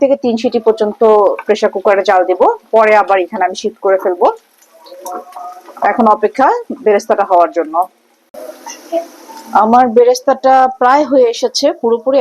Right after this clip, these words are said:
এখনো হয়নি, মোটামুটি এরকম একটু লাল লাল ভাজা হলেই হবে। এর মধ্যে আমি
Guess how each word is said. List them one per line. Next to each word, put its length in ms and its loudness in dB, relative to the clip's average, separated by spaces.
এখনো 300 -2
হয়নি, 280 0
মোটামুটি 420 0
এরকম 260 2
একটু 120 -4
লাল 200 4
লাল 200 2
ভাজা 240 0
হলেই 280 2
হবে। 200 0
এর 140 2
মধ্যে 260 0
আমি 120 0